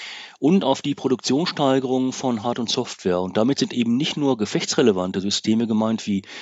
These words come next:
Drohnen, Satelliten, autonome Kampfroboter, Kampfsysteme, Lageinformationssysteme oder digitalisierte Feuerleitstellen, sondern auch verbesserte Mustererkennung beispielsweise,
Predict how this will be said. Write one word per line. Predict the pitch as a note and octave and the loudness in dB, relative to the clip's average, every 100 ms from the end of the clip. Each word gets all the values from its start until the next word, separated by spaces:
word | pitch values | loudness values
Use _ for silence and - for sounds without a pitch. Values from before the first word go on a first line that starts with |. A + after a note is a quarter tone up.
| - | -8
Drohnen, | G#2+ G2 A2 A#2+ A2 | -2 0 2 4 4
Satelliten, | G#2 G#2 G#2 A2 B2 A2+ | 2 0 -2 -2 0 0
autonome | - A2 A2 A2 G#2+ | 0 -2 2 2 2
Kampfroboter, | - A#2 - A2+ A2+ G#2+ G#2 | 0 -2 0 0 2 2 -2
Kampfsysteme, | - A#2+ B2+ - A2 A2 G#2+ - - | -2 -4 -2 -2 2 2 0 -4 -4
Lageinformationssysteme | A2 A2+ B2 G#2+ - A2+ G#2+ A2+ A2 G#2+ - A2+ G#2+ A2 | 4 4 4 0 -2 -2 -2 -2 -4 -4 -2 2 2 0
oder | G#2 G#2+ G#2 | 0 2 2
digitalisierte | G#2 G#2 - G#2 G#2+ A2 G#2+ G2 - - - _ - | 0 -6 0 2 2 2 2 0 -2 -20 -20 _ -6
Feuerleitstellen, | - E3+ B2 E2+ F2+ - B2+ C#3 | 0 4 4 2 -2 0 2 2
sondern | A#2+ A#2 D3+ F3 | 0 -2 -2 -4
auch | - A2+ | -4 -6
verbesserte | - B2 A2 C#3 - A#2+ | -2 -2 0 -2 -2 -2
Mustererkennung | D#3 - - F3+ - F#2 F2+ | 0 0 0 -2 -2 -4 -4
beispielsweise, | F2 - - F#2 F2 F2+ | -6 -6 -8 -4 -2 -2